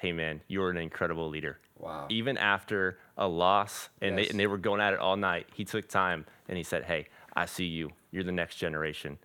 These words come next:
Speaker 2: Come
Speaker 1: You're an
Speaker 2: on.
Speaker 1: incredible leader." Which
Speaker 2: That's
Speaker 1: I,
Speaker 2: so
Speaker 1: like,
Speaker 2: cool.
Speaker 1: which I think is so cool, man. And, like, he probably wasn't expecting that. And, and
Speaker 2: No.
Speaker 1: I, and I, I think about that, too. Like, for every cashier that's monotonously doing their job, like, they're not expecting compliments.
Speaker 2: No.
Speaker 1: They're, they're not.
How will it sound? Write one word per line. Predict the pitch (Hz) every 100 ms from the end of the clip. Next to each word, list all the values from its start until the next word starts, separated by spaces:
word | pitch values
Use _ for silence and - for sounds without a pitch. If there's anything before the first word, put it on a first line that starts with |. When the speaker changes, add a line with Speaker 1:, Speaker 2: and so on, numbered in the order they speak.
| _
Speaker 2:
Come | -
Speaker 1:
You're | 95
an | 90
Speaker 2:
on. |
Speaker 1:
incredible | 92 - 82 73 71
leader." | 71 69 - - - -
Which | 101
Speaker 2:
That's | 120 -
Speaker 1:
I, | 123 123
Speaker 2:
so |
Speaker 1:
like, | 110 92
Speaker 2:
cool. | 95 85 -
Speaker 1:
which | 143
I | 190
think | 175
is | 139
so | 160 131
cool, | - 120
man. | 101 107
And, | 135
like, | 131 107
he | - - 202
probably | 139 113
wasn't | 98 90
expecting | 85 - 98 90 92 87
that. | 101 - - - - _ _
And, | 127 139
and | 139
Speaker 2:
No. | 147
Speaker 1:
I, | 160 -
and | 151
I, | 175 170
I | 117 160
think | 175 180
about | 156 139
that, | - 123
too. | - 147
Like, | 98 -
for | - -
every | 143 180
cashier | - 120 113 - 117 123 135
that's | 117 -
monotonously | 113 110 107 - 120 - 113
doing | 98 101
their | 95 87
job, | 87 85 98 104 - _ _ _
like, | 139 156
they're | 170
not | 156 104
expecting | - 76 - 69
compliments. | - - - - - -
Speaker 2:
No. | 90 85 - -
Speaker 1:
They're, | 135 -
they're | 151
not. | 143 120 76